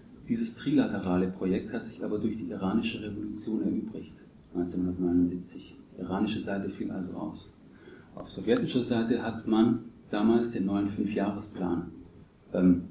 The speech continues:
konzipiert für die Jahre neunzehnhunderteinundachtzig bis fünfundachtzig. Und dann fiel diese Entscheidung zum Bau dieser Pipeline. Sie müssen sich das vorstellen, die sowjetische Invasion, äh, in Afghanistan ist im Dezember neunzehnhundertneunundsiebzig.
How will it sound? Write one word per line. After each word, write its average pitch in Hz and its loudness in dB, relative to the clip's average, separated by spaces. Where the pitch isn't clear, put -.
konzipiert 92 -2
für - -6
die 92 0
Jahre 92 0
neunzehnhunderteinundachtzig 95 -2
bis - -10
fünfundachtzig. - -4
Und - -4
dann 110 8
fiel 131 4
diese 120 -2
Entscheidung 104 0
zum - -4
Bau 92 0
dieser 101 -4
Pipeline. 90 -4
Sie - 4
müssen 135 8
sich 117 2
das - -4
vorstellen, 104 0
die 92 0
sowjetische - 2
Invasion, 110 6
äh, 107 -2
in - -2
Afghanistan 110 0
ist - -4
im 107 0
Dezember 107 -2
neunzehnhundertneunundsiebzig. 92 -2